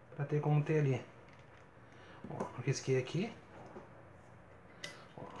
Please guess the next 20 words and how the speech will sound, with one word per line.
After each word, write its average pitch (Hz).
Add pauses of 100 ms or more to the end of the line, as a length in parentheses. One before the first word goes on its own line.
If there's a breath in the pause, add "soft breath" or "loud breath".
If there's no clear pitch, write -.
(140)
entrou 127
aqui. 151 (2250 loud breath)
Ó. - (1500 loud breath)
Deixa -
eu 143
ver 120
aqui. - (180)
Aqui. 143 (1700)
Ó. -
Deixa -
eu 117
ver 113
se -
vai 113
dar 107
agora 104
pra 113
ela 107
entrar -
aqui. -